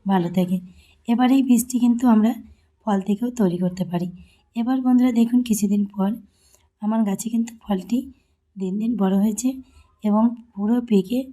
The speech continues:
টুসটুসে হয়ে গেছে। তো যখনই আমি পলিথিন থেকে বের করেছি দেখুন এই যে আমার দুষ্টু, ও কিন্তু খাবে বলে গিয়ে দাঁড়িয়ে রয়েছে, দেখতেই পাচ্ছেন।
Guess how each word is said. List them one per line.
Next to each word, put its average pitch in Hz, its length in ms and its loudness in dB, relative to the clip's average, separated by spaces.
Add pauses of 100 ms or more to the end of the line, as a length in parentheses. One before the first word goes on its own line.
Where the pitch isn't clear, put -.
(140)
টুসটুসে 214 520 -4
হয়ে 220 220 2
গেছে। 226 240 -2 (600)
তো 233 120 -8
যখনই 226 380 2
আমি 254 160 6
পলিথিন 208 380 2
থেকে 233 200 4
বের 202 180 6
করেছি 233 340 2 (680)
দেখুন 220 360 -2
এই 220 100 4
যে 196 80 2
আমার 190 240 4
দুষ্টু, 202 360 0 (560)
ও 196 120 -4
কিন্তু 202 300 -4
খাবে 214 340 -2
বলে 233 220 0 (520)
গিয়ে 208 220 -4
দাঁড়িয়ে 175 360 -2
রয়েছে, 175 320 -6 (300)
দেখতেই 208 360 0
পাচ্ছেন। 226 400 0